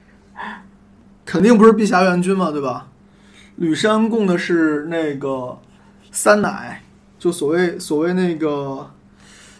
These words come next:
林妙娘啊什么的，不，不，不，林，林妙娘是天后，不好意思，搞错了，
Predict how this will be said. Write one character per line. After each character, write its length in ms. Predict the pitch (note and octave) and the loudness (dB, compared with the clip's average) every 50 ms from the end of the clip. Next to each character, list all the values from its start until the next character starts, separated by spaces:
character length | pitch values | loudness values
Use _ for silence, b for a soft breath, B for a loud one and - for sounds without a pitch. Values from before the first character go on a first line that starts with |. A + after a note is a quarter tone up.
| B B _ - - | B B _ -4 0
林 160 | E3 D#3+ F3 | 2 2 4
妙 240 | G3+ A3 G3+ F3 D#3 | 4 4 4 2 2
娘 220 | D#3 D3 C#3+ C#3 | -2 -6 -6 -4
啊 240 | D3 D#3 E3+ E3+ E3+ | -4 -2 -2 -2 -4
什 120 | - - | -6 -8
么 140 | C3+ C3 C3+ | -12 -12 -10
的， 160 | C#3 C#3 C#3 D3 C#3+ - - - F#3 F#3 - D#3+ | -12 -12 -12 -14 -16 -20 -18 -16 -16 -16 -12 -8
不， 160 | E3 E3+ E3 | -6 -6 -6
不， 140 | F3+ F#3+ - - - - - _ | -6 -8 -12 -14 -18 -20 -18 _
不， 120 | - D#3+ | -10 -8
林， 180 | D3 D3 D#3+ - | -8 -8 -8 -8
林 180 | - E3+ D#3 E3+ | -8 -6 -4 -2
妙 180 | F#3+ G3 F#3 | -2 -2 -2
娘 180 | F3+ E3 D3+ D#3 | -2 -4 -6 -10
是 100 | E3 D#3+ | -10 -8
天 140 | F3+ F#3 F3+ | -8 -6 -6
后， 160 | F3 F3+ C#3 | -6 -8 -6
不 100 | - D#3 | -6 -6
好 120 | D3+ C#3+ | -6 -6
意 20 | C3+ | -6
思， 100 | C#3 D3+ | -8 -10
搞 140 | - C3+ C3 | -12 -12 -12
错 260 | - - - C#3+ C#3+ | -8 -8 -8 -8 -10
了， 80 | D3 | -12